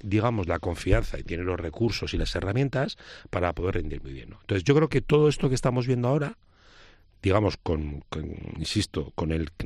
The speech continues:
iba a decir, con el equipo titular, entre comillas, sentado en el banco de lesionados,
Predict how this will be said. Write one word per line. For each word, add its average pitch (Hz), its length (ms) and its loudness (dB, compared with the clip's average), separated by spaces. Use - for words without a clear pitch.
iba 90 180 2
a 101 40 2
decir, 92 240 -2
con 90 200 -2
el 85 100 2
equipo 101 300 0
titular, 101 300 0
entre 95 180 -2
comillas, 92 460 -2
sentado 92 680 0
en 90 100 -2
el 85 120 -2
banco 98 220 -2
de 85 60 -2
lesionados, 95 600 -6